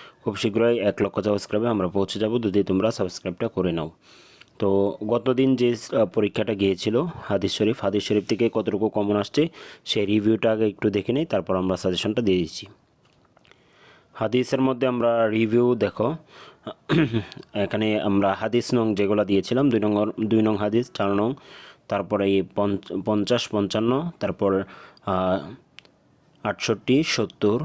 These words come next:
তারপর একশত পনেরো, একশত ঊনচল্লিশ, একশত আটচল্লিশ,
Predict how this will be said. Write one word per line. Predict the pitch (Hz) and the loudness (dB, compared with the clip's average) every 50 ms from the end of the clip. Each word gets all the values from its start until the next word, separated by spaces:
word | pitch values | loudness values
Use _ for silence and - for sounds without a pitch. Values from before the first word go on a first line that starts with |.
| 156 - - _ _ - | -6 -12 -18 _ _ -4
তারপর | - 101 92 - - 101 101 | -4 -4 -2 -2 0 0 0
একশত | 104 - - 117 90 110 95 - | 0 -2 -4 -4 -4 -4 -2 -2
পনেরো, | 104 98 98 95 95 107 123 160 160 - - | -2 0 0 2 0 0 0 -2 -4 -4 -4
একশত | 110 98 - - 117 95 - 110 107 - - | -4 -4 -2 -4 -4 -2 0 0 0 0 2
ঊনচল্লিশ, | 110 110 113 104 - - 104 107 117 127 127 - - _ - - - _ _ _ - | 0 0 0 0 -2 -2 0 2 0 0 0 -4 -16 _ -20 -20 -20 _ _ _ -6
একশত | 107 101 - - 107 90 - 117 127 135 - - | -6 -4 -2 -2 -2 0 0 0 0 0 -2 -4
আটচল্লিশ, | 101 104 - _ - - 110 107 113 131 160 - - | -6 -6 -6 _ -4 -2 0 0 2 0 0 -2 -6